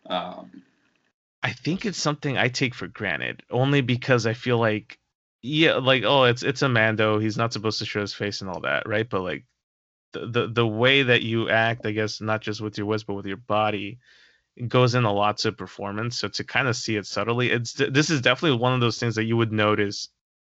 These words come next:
Speaker 2: if it's not done correctly, but maybe not appreciate all that much when it is done correctly.
Speaker 1: Yeah, it's like the head tilt. You can read the expressions through the helmet. Um,
Speaker 2: Yeah.
Speaker 1: yeah, it's, it's, it's great acting. Um,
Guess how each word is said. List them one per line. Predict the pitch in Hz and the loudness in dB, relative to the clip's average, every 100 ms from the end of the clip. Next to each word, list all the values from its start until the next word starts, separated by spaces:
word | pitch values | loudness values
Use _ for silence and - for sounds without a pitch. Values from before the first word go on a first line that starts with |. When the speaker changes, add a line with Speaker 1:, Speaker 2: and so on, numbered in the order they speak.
| _ _ _ - | _ _ _ -2
Speaker 2:
if | 131 123 | 2 2
it's | 123 | 2
not | 120 107 107 | 2 0 2
done | 110 107 | 0 -2
correctly, | - 104 101 - 123 | -2 -2 -2 -4 -4
but | 120 117 110 | 0 0 2
maybe | 127 117 113 | 4 4 4
not | 107 | 2
appreciate | 104 - 110 104 107 | 0 -4 -6 -4 -4
all | 107 | -2
that | 113 107 | -2 -2
much | 120 123 - _ _ - | -4 -6 -12 _ _ -6
when | 117 113 | 0 2
it | 107 | 4
is | 107 104 | 2 0
done | 92 95 | -4 -10
correctly. | - 80 - - - _ _ _ _ _ _ _ _ _ - | -8 -6 -6 -8 -20 _ _ _ _ _ _ _ _ _ -10
Speaker 1:
Yeah, | 110 110 90 | 2 2 2
it's | - | -2
like | 92 | -8
the | 80 | -10
head | - 113 - | -4 -4 -4
tilt. | - 104 117 92 | -8 -6 -6 -6
You | 101 90 | -8 -6
can | 90 87 | -6 -6
read | 98 107 101 | -6 -6 -2
the | 92 | -2
expressions | 90 - - 101 95 90 85 | -2 -16 -6 -2 -2 -2 -8
through | - 95 90 | -8 -6 -6
the | 82 | -6
helmet. | 87 90 87 87 _ | -6 -4 -6 -8 _
Um, | 73 - - | -16 -12 -6
Speaker 2:
Yeah. | 123 139 78 - - | -4 -2 -4 -10 -2
Speaker 1:
yeah, | 120 - | 0 0
it's, | - - | -6 -18
it's, | - - _ _ _ _ | -18 -20 _ _ _ _
it's | 101 95 | -10 -4
great | 151 127 | -2 2
acting. | 90 - - 92 _ - | 0 -2 -16 -20 _ -10
Um, | 90 87 87 85 | -4 -2 -2 -6